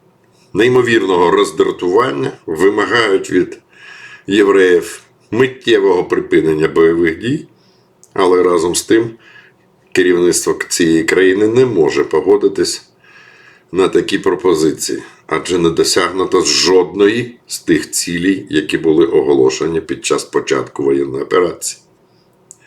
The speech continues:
Терористи Хамасу не знищені,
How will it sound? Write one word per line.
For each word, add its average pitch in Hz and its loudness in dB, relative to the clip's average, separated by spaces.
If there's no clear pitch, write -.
Терористи 104 2
Хамасу 73 -6
не 101 2
знищені, 127 0